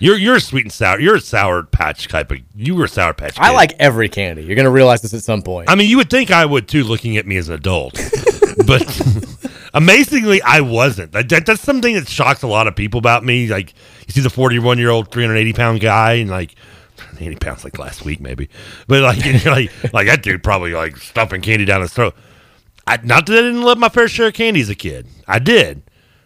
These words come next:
Speaker 1: But my, my, my biggest thing was mostly the soda. Still is.
Speaker 2: Mine used to be.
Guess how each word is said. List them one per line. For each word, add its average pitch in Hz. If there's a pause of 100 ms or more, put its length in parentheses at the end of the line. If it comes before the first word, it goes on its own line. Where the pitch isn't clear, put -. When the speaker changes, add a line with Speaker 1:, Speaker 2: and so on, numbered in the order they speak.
(120)
Speaker 1:
But 107
my, 120
my, 135
my 139
biggest 131 (800)
thing 117
was 95
mostly 92
the 73
soda. 67 (520)
Still 101
is. 65 (160)
Speaker 2:
Mine 120
used 95
to 82
be. 78